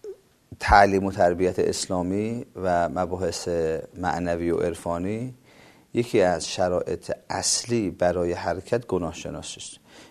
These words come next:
اینکه انسان یه وقتی رو بذاره آسیب‌ها و گناهایی رو که ممکن هستش که انسان بهش آلوده بشه و تبعات اونها رو بشناسه. اینا اگر کسی نشناسه ممکن هستش که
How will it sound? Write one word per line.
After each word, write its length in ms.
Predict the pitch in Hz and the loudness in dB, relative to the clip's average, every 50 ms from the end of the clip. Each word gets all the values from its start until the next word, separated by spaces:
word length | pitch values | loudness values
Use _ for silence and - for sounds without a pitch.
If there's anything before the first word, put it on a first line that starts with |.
| _ _ | _ _
اینکه 180 | - 117 123 113 | -6 -2 -2 -2
انسان 200 | 113 - 120 117 | 0 0 0 2
یه 60 | 120 | 4
وقتی 260 | 120 123 - - 117 | 4 2 2 0 -2
رو 80 | 107 98 | -2 0
بذاره 400 | 101 113 120 123 117 120 123 - - | 0 0 0 2 2 2 2 0 2
آسیب‌ها 640 | - 95 95 - - - 101 92 90 - 117 117 | 2 2 4 2 0 -2 -2 -4 -2 0 2 2
و 120 | 110 101 90 | 2 2 0
گناهایی 560 | 104 95 92 92 92 92 92 107 113 127 127 | -2 -2 0 0 -2 0 0 0 2 2 2
رو 100 | 123 123 | 0 -2
که 180 | 120 - 123 | -2 -2 -4
ممکن 340 | 120 117 104 98 - - 113 | -2 -2 -4 -4 -4 -4 -4
هستش 380 | 110 101 104 - - 110 - - | -2 -4 -4 -4 -6 -8 -8 -8
که 220 | - 92 95 104 - - - - - - - - - _ _ _ - | -6 -6 -6 -6 -10 -16 -20 -20 -20 -20 -20 -20 -20 _ _ _ -4
انسان 320 | 95 92 - - 104 98 | -4 -2 -2 -2 -2 -2
بهش 160 | 95 95 - | -2 -4 -4
آلوده 420 | - - 90 87 90 87 90 92 87 | 0 0 0 2 2 0 -2 -2 -2
بشه 320 | 87 87 85 - - 101 | -2 -4 -6 -4 -4 -2
و 100 | 104 107 | -2 -2
تبعات 540 | 107 - 117 101 95 92 - - 110 120 - | -2 0 2 2 2 2 2 2 0 0 0
اونها 300 | 120 104 110 110 110 110 | -2 -4 -2 -2 -2 -2
رو 100 | 110 107 | -2 -2
بشناسه. 580 | 107 113 101 101 - - - - - - - - - _ - - - - - - _ _ _ _ _ | 0 0 0 0 -2 -4 -8 -8 -8 -8 -10 -12 -16 _ -20 -20 -20 -20 -20 -20 _ _ _ _ _
اینا 160 | - 92 101 87 | -6 -2 0 2
اگر 220 | 101 104 101 95 | 4 4 4 4
کسی 280 | 92 - 92 - - 92 | 4 2 0 -2 0 0
نشناسه 520 | 92 90 90 - 92 90 92 - - 123 | 0 -2 -2 -2 -2 -4 -4 -4 -4 -4
ممکن 200 | 113 110 - 113 | -4 -4 -4 -4
هستش 240 | 113 - - 110 - | -4 -4 -6 -6 -4
که 200 | 113 117 113 | -2 -4 -4